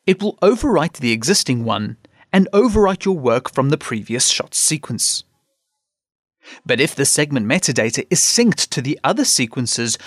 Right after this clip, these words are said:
before regenerating the shots sequence, the other sequences will still have all your V F X work.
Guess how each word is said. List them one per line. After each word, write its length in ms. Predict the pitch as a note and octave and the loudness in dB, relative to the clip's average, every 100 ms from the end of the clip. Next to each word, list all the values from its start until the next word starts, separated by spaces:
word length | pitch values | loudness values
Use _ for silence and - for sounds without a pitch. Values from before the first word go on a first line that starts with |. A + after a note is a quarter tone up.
| - B2+ | -12 0
before 480 | D3+ E3+ - A3+ D#4 | 0 0 2 2 4
regenerating 800 | A#3 B2 E3 F3+ C3+ B2 C3 | 0 0 0 2 0 0 -2
the 80 | B2 | -2
shots 400 | B2 - C3 - | -2 -2 -4 -2
sequence, 800 | - - F#3 - G#2+ A2 - - _ _ _ - | -2 0 -4 -6 -8 -4 -4 -6 _ _ _ -6
the 140 | D3+ F3 | 2 4
other 160 | D4+ | 4
sequences 680 | - D3+ C#3+ C3+ - C#3 - | 2 0 0 -2 0 -2 -2
will 120 | D#3 | -2
still 260 | - - G3+ | -2 0 -2
have 240 | D3+ C#3+ - | -2 -6 -2
all 300 | C#3 C#3 C#3 | 0 0 -2
your 160 | C#3 C#3 | -2 -2
V 180 | A#2 | -2
F 160 | A2 - | -4 -6
X 240 | G#2+ - | -8 -10
work. 380 | - - - - | -12 -14 -16 -20